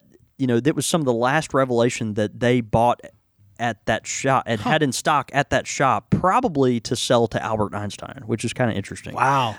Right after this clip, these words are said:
Speaker 1: Um,
Speaker 2: He was keeping him in business. <laughs>
Speaker 1: Right. No, it probably, probably so, you know?
Speaker 2: Yeah.
Speaker 1: And, uh, and, and so anyway, so it w-, they divvied up a few tins of this and, and, and, uh, and,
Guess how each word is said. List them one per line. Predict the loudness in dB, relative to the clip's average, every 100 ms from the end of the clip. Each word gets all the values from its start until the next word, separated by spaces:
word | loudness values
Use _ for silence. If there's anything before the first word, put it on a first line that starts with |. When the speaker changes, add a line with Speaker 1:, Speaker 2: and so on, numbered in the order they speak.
| 4
Speaker 1:
Um, | 6
Speaker 2:
He | 6
was | 4
keeping | 0 0
him | -2 -4
in |
business. | -4 -4 0 -2 -2
<laughs> |
Speaker 1:
Right. | -2 -2 0
No, | 0
it | 0 0
probably, | 2 2 2 0
probably | 0 2 0
so, | 2 0 2
you | 0
know? | 2 0
Speaker 2:
Yeah. | -2 -6 -2
Speaker 1:
And, | 0 2
uh, | 4 4
and, | 2 2
and | 2
so | 2 0
anyway, | 2 0
so | 2 -2
it | -2
w-, | -4 -4
they | 0 0
divvied | 2 0 2
up | 2
a | 0
few | -2 -2
tins | -2 0 0 0
of | 2
this | 2 2 0
and, | -2 0
and, | -2 -2 -2
and, | -2 0
uh, | 0 0 0
and, | -2 -4